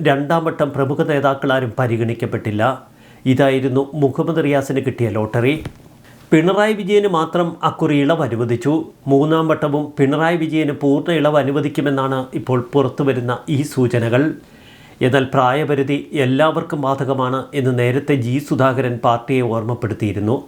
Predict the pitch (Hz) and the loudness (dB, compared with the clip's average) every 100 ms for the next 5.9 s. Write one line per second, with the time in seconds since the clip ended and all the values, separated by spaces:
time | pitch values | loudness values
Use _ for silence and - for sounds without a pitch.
0 | 123 107 113 127 95 101 120 127 - - | -6 -2 -2 -2 -4 -2 0 0 -6 -20
1 | - - - - - 156 180 214 208 - | -20 -20 -20 -8 2 4 6 4 2 2
2 | 165 156 180 185 202 190 180 175 175 165 | 0 2 0 0 -2 0 2 2 0 2
3 | 147 151 185 185 175 170 156 160 175 175 | 2 2 0 0 0 0 -2 -2 -4 -4
4 | 165 147 135 147 139 156 143 139 143 139 | -2 -4 -2 -4 -4 -2 0 2 -2 0
5 | 143 139 170 170 139 139 120 107 123 | 0 2 2 2 0 0 -2 -4 -4